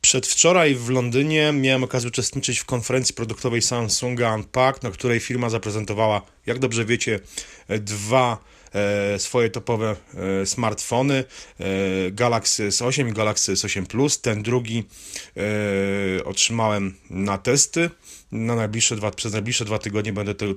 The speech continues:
mm, ten telefon testował i, mm, myślę, że po świętach wielkanocnych możecie spodziewać się już jego,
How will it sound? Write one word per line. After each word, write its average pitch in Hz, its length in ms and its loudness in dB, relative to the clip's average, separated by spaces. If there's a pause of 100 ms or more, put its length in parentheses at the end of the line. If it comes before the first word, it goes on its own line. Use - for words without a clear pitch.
(180)
mm, 101 340 -4
ten 98 180 -6
telefon 101 380 -4
testował 131 500 0
i, 110 160 -4 (120)
mm, 92 220 -6
myślę, 101 300 -4
że 98 100 -2
po 95 220 -2 (420)
świętach 135 360 2
wielkanocnych 117 560 -4
możecie 110 240 -4
spodziewać 113 400 -2
się 110 120 -2
już 104 140 -4
jego, 104 260 -2